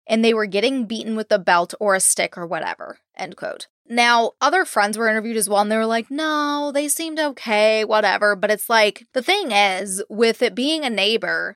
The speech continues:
they think they're in the privacy of their own home. I mean, this kid's minding his own business, obviously, but it's like, he actually saw how they were behind closed doors when they thought no one was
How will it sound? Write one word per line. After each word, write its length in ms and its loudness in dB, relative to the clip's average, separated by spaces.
they 380 2
think 300 -4
they're 240 4
in 100 2
the 80 0
privacy 520 0
of 60 -6
their 200 -2
own 140 -6
home. 680 2
I 80 -4
mean, 200 -2
this 160 -4
kid's 240 0
minding 240 0
his 100 -8
own 160 -4
business, 540 -2
obviously, 680 -2
but 200 -4
it's 140 -4
like, 460 0
he 300 2
actually 480 0
saw 580 2
how 220 2
they 140 4
were 200 2
behind 360 0
closed 340 -6
doors 560 -12
when 180 -4
they 140 2
thought 240 -4
no 160 -4
one 160 -4
was 560 -2